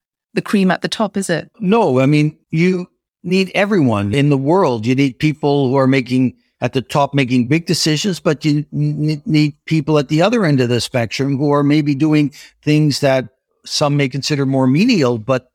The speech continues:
Speaker 2: are very important to the proper functioning of, of society. And
Speaker 1: Yeah.
Speaker 2: I should add, what I've said ab-, about legal, it really goes for any department. It doesn't have to be a legal department. It could be any department.
Speaker 1: Yeah, I gu-,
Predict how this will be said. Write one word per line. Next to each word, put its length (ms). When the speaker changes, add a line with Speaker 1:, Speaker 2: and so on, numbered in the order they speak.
Speaker 2:
are 60
very 320
important 580
to 100
the 160
proper 400
functioning 640
of, 340
of 160
society. 600
And 160
Speaker 1:
Yeah. 100
Speaker 2:
I 40
should 300
add, 260
what 120
I've 140
said 220
ab-, 180
about 280
legal, 540
it 140
really 240
goes 520
for 100
any 220
department. 520
It 60
doesn't 120
have 100
to 60
be 100
a 60
legal 220
department. 440
It 20
could 140
be 120
any 160
department. 520
Speaker 1:
Yeah, 240
I 120
gu-, 160